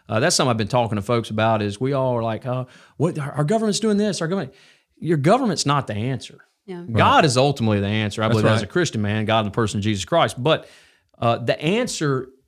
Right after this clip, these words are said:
Speaker 1: i-, the, in our nation is you. It's not a, it's not a governor.
Speaker 3: Mm.
Speaker 1: It's not a sheriff. It's
Speaker 3: Right.
Speaker 1: not a, uh, legislator.
Speaker 3: Right.
Speaker 1: It's, it's not a president.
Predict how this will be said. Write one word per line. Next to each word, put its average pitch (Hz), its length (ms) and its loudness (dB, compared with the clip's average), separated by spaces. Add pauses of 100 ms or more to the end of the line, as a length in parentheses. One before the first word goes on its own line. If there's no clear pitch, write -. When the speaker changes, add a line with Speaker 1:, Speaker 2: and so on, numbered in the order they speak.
Speaker 1:
i-, 135 340 -4
the, 120 260 -4
in 131 100 -2
our 135 120 0
nation 117 720 -2 (420)
is 123 280 2
you. 139 420 -4
It's 120 220 -4
not 151 300 2
a, 202 200 -2
it's 135 140 -4
not 151 160 0
a 185 40 -2
governor. 135 480 0
Speaker 3:
Mm. - 60 -10
Speaker 1:
It's 110 140 -6
not 113 180 -4
a 135 40 -6
sheriff. 127 580 -2
It's 107 200 -4
Speaker 3:
Right. 117 40 -2
Speaker 1:
not 113 160 -4
a, 127 100 -6 (380)
uh, 104 260 0
legislator. 120 760 0
Speaker 3:
Right. 107 260 -4 (120)
Speaker 1:
It's, 131 220 -2 (320)
it's 113 120 0
not 139 140 4
a 147 40 0
president. 180 460 2